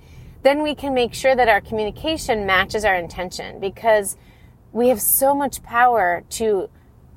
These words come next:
to really to define our experience of every waking moment. If we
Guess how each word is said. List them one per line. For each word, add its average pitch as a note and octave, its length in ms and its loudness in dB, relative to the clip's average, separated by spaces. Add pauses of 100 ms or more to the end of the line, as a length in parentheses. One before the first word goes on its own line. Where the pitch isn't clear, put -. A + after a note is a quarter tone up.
(260)
to G3 520 2 (1000)
really C#4 400 2
to B3 440 2 (220)
define A3+ 800 0
our G3+ 140 4
experience A#3 840 -2 (100)
of F#3 120 -4 (120)
every B3+ 300 0
waking A3+ 440 -2
moment. A#3+ 360 -8 (720)
If B3+ 280 4
we A#3 440 2